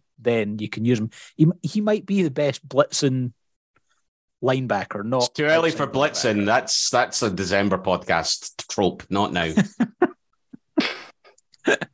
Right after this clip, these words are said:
Speaker 1: Anyway, moving, moving swiftly on. What do we need to get to? Weekly awards?
Speaker 2: <laughs> Yeah, let's do our weekly awards as I derail it. Okay, into our, uh, Loch Lomond Belter.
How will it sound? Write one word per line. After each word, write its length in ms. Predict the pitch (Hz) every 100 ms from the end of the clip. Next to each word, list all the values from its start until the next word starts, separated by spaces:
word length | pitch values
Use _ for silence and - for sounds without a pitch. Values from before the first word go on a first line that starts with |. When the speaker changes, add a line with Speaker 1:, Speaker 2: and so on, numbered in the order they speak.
| _ - - _ -
Speaker 1:
Anyway, 340 | 123 101 98 _ -
moving, 280 | 156 156 -
moving 240 | 151 147
swiftly 380 | 123 139 - -
on. 160 | 104 370
What 240 | - 151
do 80 | 139
we 60 |
need 40 | 139
to 60 |
get 220 | 127 131 120
to? 100 | 107
Weekly 280 | 131 139 135
awards? 440 | 139 165 165 - _ _
Speaker 2:
<laughs> 240 | _ _ - 156 185 -
Yeah, 340 | 147 120 101 135
let's 200 | 156 139
do 160 | 151
our 80 | 131
weekly 300 | 131 113 117
awards 560 | 107 104 113 - - _ 160 180 -
as 80 | 90
I 80 | 82
derail 400 | 90 82 85 76
it. 100 | - - -
Okay, 280 | 170 147 104 110
into 460 | 131 131 139 123 123
our, 920 | 120 113 110 110 107 104 104 101 - _ _ _ -
uh, 140 | 90 85
Loch 260 | 101 -
Lomond 280 | 110 95 90
Belter. 540 | - 87 85 - -